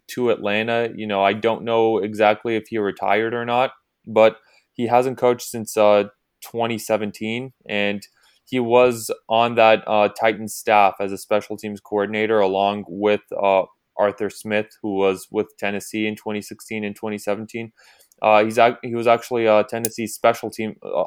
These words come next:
assistant special teams coordinator from twenty thirteen to twenty sixteen. So he and Arthur Smith probably know each other very well. And, you know, he comes in as, and probably, like, more of a consulting role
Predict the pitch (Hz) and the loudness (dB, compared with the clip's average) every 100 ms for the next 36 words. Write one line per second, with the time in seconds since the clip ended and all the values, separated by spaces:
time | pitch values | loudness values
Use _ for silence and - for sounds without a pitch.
0 | - 107 - 139 - 90 - 98 101 95 | -2 -4 -2 -2 -4 -12 -6 -6 -6 -10
1 | 101 95 - 98 95 95 92 98 - _ | -12 -10 -4 -2 -2 -2 -4 -4 -8 _
2 | _ _ _ 110 104 117 110 101 117 117 | _ _ _ -12 -10 -6 -6 -2 0 0
3 | - 110 95 - 104 95 101 - - 107 | -2 -8 -6 -8 -8 -8 -10 -12 -10 -10
4 | - 101 98 107 107 104 104 107 - 113 | -4 -2 -2 -4 -2 -2 -2 -6 -8 -6
5 | 107 - 110 98 104 101 101 101 104 101 | -6 -4 -2 -2 -2 -2 -2 -2 -4 -4
6 | 95 101 101 98 101 110 127 _ _ _ | -2 0 0 0 2 2 0 _ _ _
7 | _ _ _ - 113 113 110 117 107 - | _ _ _ -8 -4 -4 -4 -2 -4 -6
8 | _ _ _ 123 120 127 127 120 123 127 | _ _ _ -10 -4 -4 -2 0 0 -2
9 | 110 113 113 107 - _ _ - 80 101 | 0 4 4 2 -6 _ _ -14 -8 -8
10 | - 120 120 - 139 127 123 120 117 120 | -8 -10 -6 2 4 4 2 0 0 -2
11 | 120 110 107 95 104 104 - 117 110 110 | -2 -2 -8 -4 -2 -2 -4 -4 2 2
12 | 110 | 2